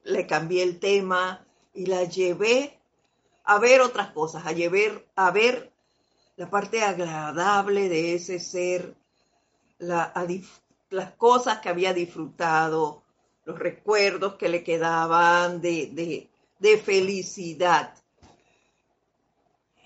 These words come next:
Y terminó feliz, eh, sonriente, eh, relajada. Y ese es el papel que nosotros podemos hacer. Y es el papel que vienen a hacer los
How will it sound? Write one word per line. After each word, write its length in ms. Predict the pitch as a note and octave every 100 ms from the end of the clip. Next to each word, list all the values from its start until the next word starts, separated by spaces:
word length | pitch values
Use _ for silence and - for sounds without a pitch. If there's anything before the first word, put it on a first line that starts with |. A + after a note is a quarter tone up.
| _ _ _
Y 240 | A3 G#3 _ -
terminó 760 | A#3 A3+ A3+ B3 C#4+ G4+ - _ _ _ _ _ _ _
feliz, 800 | _ E3+ E3 F3 F3+ F3+ - - _ _ _ _ _ _ _
eh, 460 | F3 F3 E3 - - - _ _ _
sonriente, 1400 | - A#3 A3+ A3 G#3 G3+ G#3 G#3 G3+ G3 G#3 G3+ G3+ - _ _ _ -
eh, 280 | F3 E3+
relajada. 1160 | E3+ F#3 F#3 F#3 - G3+ G#3 G3+ G3 G3+ G3 - _ _ _ _ _ _ _ _ _ _ _
Y 200 | G3+ A#3+
ese 340 | E4 F#4+ G3+
es 60 | F3
el 120 | E3
papel 600 | E3 D3+ F3 D#3 C3 - _ -
que 80 |
nosotros 500 | F3 D#3+ F3 D#3+ F3+
podemos 420 | F3+ D#3 D3 D#3+ E3
hacer. 300 | D#3 D#3 D#3+
Y 80 |
es 80 | F3
el 80 | G#3+
papel 400 | G#3+ A3 B3 B3+
que 80 | C4
vienen 260 | B3 C#4
a 40 | B3
hacer 180 | A#3+ A#3+
los 220 | B3+